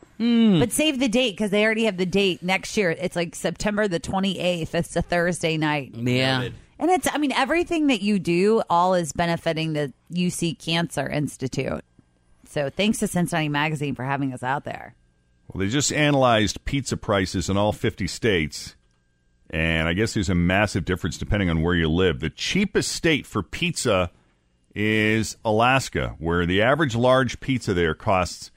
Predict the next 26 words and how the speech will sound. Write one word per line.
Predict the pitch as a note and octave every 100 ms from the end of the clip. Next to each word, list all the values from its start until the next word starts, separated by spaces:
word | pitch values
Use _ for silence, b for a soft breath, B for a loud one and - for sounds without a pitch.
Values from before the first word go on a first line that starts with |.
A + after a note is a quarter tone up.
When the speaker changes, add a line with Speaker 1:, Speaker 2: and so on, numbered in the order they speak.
| _
Speaker 4:
<laughs> | - - -
seven | - C#3+ C#3+ C#3
dollars | C3 C3 B2 G2+
and | G2
twenty-five | A#2+ A2+ F#2+ G#2 F2+
cents. | - A#2+ B1+ - -
Speaker 1:
And | G3
it | D3+
takes | - F3 -
three | - D3 D3
hours | C#3 C3+ C3+ A#2
to | C3+
get | B2 B2+
delivered. | A#2+ B2 A#2 A2 -
Speaker 4:
Yeah, | D#2+ D2
no | C#2+
kidding. | C#2+ F2 D2 C2 -
You |
have | D2
to | D#2+
bring | D2+ E2
it | D#2+
in | D#2+
by | D2 C2+ C2 _ _ _ _
helicopter. | F2+ D#2+ - C2+ B1 B1 E2
Speaker 1:
Mm-hmm. | B2+ C3+ D3+ C3+ C3+